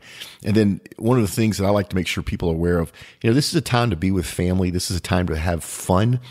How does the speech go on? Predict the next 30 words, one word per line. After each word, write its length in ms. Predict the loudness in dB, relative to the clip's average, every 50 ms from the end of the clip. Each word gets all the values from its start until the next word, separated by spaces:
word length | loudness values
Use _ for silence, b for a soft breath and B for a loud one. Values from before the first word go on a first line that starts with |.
| B B B B -12 -12 -8 -4
to 120 | -4 0
give 180 | 2 2 0 0
thanks. 580 | -4 -6 -4 -2 0 0 0 0 -4 -4 -6 B B B B B B B -2
You 100 | 0 2
know, 200 | 2 2 2 0
this 420 | -2 -2 -2 -2 -2 -2 -4 -6
holiday 400 | -6 -2 0 2 2 2 2 0
was 120 | 0 0 -2
started 560 | -4 -2 0 2 4 4 4 2 -2 -4 -4
by 200 | -4 -2 -2 -2
our 220 | -4 -4 -8 -10 -14 _ -16
founding 420 | -8 -4 -2 0 0 0 0 -2 -2
fathers, 400 | -2 0 0 0 0 0 0 0
actually 220 | -2 0 2 2
a 20 | 2
little 120 | 2 4
bit 60 | 2
after 200 | 2 2 0 -2
our 40 | -2
founding 300 | -2 -2 -2 -2 -2 -2
fathers, 340 | -2 -4 -4 -4 -6 -8 -10 B B B B B B B -4
around 320 | 0 2 2 2 2 2
being 220 | 2 2 2 0 0
thankful 420 | 0 0 0 0 0 0 -2 -4
for 160 | -4 -2 -2
what 120 | -2 0 0
we 80 | 0
have 200 | 0 0 0 0
as 140 | 0 -2 -2
Americans. 500 | -2 -2 0 0 0 -2 -4 -8 -10 -12